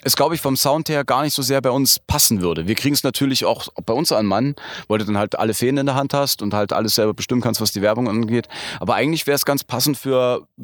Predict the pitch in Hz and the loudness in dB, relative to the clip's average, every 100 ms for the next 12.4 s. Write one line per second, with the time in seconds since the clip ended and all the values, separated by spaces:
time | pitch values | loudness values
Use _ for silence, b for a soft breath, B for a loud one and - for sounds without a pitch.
0 | 127 123 135 127 139 117 - 123 123 123 | -6 -2 0 2 0 -2 0 0 2 2
1 | 117 110 - 110 113 120 - - - - | -2 -4 -2 0 2 0 -2 -12 -8 -2
2 | 131 101 104 113 104 98 147 113 113 117 | 0 0 0 -2 0 0 0 0 0 0
3 | 113 - 123 120 113 95 - 76 - B | 0 0 0 0 -2 -4 -4 -6 -6 B
4 | B 160 156 107 107 110 - 110 113 110 | B -10 -6 -2 0 0 0 0 2 2
5 | 104 - 107 101 95 104 113 104 107 - | 0 -2 0 0 0 0 0 0 -2 0
6 | 98 95 - 101 95 92 - 95 85 95 | 0 0 -2 0 0 0 -2 -2 -4 -2
7 | 104 104 117 113 - 95 98 101 95 107 | 0 0 0 0 0 0 2 2 0 0
8 | 101 - B B B - - 101 104 117 | -2 -4 B B B -18 -6 -2 0 -2
9 | - - 113 135 - 101 104 - 123 120 | -4 -4 0 0 0 0 0 -2 0 0
10 | 107 98 - _ 110 107 107 95 - 95 | 0 -4 -12 _ -2 0 0 -2 -4 -4
11 | 95 98 92 95 87 - 87 87 - 98 | -2 0 0 -4 -4 -4 -2 -2 -2 -2
12 | 101 92 107 - | 0 0 -2 -4